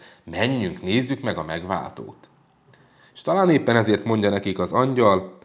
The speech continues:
a jel ez lesz számotokra. Találtok egy kisgyermeket,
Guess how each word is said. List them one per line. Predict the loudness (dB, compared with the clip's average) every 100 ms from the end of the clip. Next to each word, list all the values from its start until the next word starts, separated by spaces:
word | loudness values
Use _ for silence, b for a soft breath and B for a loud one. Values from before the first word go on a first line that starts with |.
| b b b 0
a | 2
jel | 4 4 4 2 -2 -6
ez | -2 -2 -2
lesz | -6 -6 -12
számotokra. | -12 -8 -6 -8 -12 -14 -12 -14 -14 _ _ _ _ B B 4
Találtok | 10 12 10 6 -2
egy | -2
kisgyermeket, | 0 2 4 4 4 -4 -6 -10